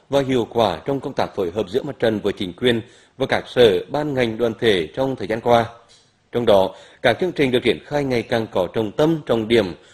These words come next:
nội dung phong phú, thiết thực, sát với thực tiễn và đời sống nhân dân. Việc lồng ghép các chương trình phối hợp với cuộc vận động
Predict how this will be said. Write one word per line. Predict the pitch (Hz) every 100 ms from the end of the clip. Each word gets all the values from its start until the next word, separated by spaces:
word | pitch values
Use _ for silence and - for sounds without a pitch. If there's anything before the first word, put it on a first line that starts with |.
| _ -
nội | 120 107 101
dung | 139
phong | 131 135 120
phú, | 107 98 92
thiết | 107 92
thực, | 123 107 - _
sát | - 113 85
với | 95
thực | 104 107
tiễn | 127 127 208 - _ -
và | 127 120
đời | 117
sống | - 90
nhân | 107
dân. | 123 127 120 - _ _ _ _ _ _ _
Việc | 120 135 123
lồng | 143
ghép | 131 202
các | 135 -
chương | 175
trình | 170 135
phối | - 98
hợp | 107 123 113 - _
với | 110 113 95 92 -
cuộc | 120
vận | 117 110
động | 117 104